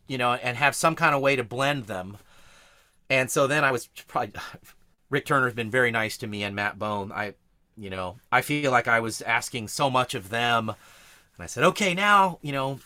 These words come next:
I'm coming back. I wanna, now I wanna run two pickups." And I decided the Fishman, uh, Full Circle was very, it was kinda almost thin sounding and really,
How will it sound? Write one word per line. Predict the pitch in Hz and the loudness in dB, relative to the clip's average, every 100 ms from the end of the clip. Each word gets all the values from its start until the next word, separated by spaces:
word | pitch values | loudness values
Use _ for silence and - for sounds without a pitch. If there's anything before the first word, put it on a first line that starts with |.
| - | -14
I'm | 117 | -10
coming | - 180 180 | -2 0 4
back. | 170 165 | 4 4
I | 160 | 2
wanna, | 185 185 | 2 0
now | 175 196 196 185 | 0 4 4 4
I | |
wanna | 165 170 160 | 4 2 2
run | 160 151 | 2 0
two | 202 208 | -4 -2
pickups." | 151 - 101 - - | -4 -2 -4 -4 -8
And | 117 | -4
I | 113 | -4
decided | 117 - 143 131 117 | -6 -2 0 0 -4
the | 113 | -8
Fishman, | - - 160 160 - 156 147 135 131 | -10 -6 0 0 0 -4 -4 -4 -8
uh, | - 120 107 | -2 -2 -2
Full | - 165 156 | -2 0 0
Circle | - 196 208 160 123 113 117 _ _ - - _ _ _ _ _ _ _ | 0 2 2 2 0 0 -8 _ _ -20 -20 _ _ _ _ _ _ _
was | 139 120 | -6 -6
very, | 123 151 143 139 131 120 - _ _ _ _ _ _ 135 | 0 2 4 0 -4 -8 -12 _ _ _ _ _ _ -4
it | |
was | 127 - | -4 0
kinda | 202 202 | 2 4
almost | 170 196 160 - | 4 4 2 0
thin | - 226 254 | 2 2 2
sounding | - 196 170 165 160 160 160 | -2 0 2 2 0 -2 -4
and | 131 131 | -6 -6
really, | 151 143 143 | -4 -4 -6